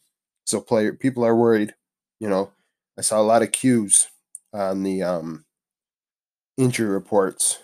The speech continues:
today. So it's, it's not great. Um,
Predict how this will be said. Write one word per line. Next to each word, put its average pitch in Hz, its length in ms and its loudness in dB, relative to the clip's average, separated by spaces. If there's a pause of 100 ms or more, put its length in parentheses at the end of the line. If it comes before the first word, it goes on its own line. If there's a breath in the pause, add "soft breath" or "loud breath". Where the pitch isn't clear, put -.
(100)
today. 95 460 2 (420)
So - 340 -4
it's, - 220 -6
it's - 220 -10
not 104 220 -4
great. 71 260 -6 (960)
Um, 82 320 -12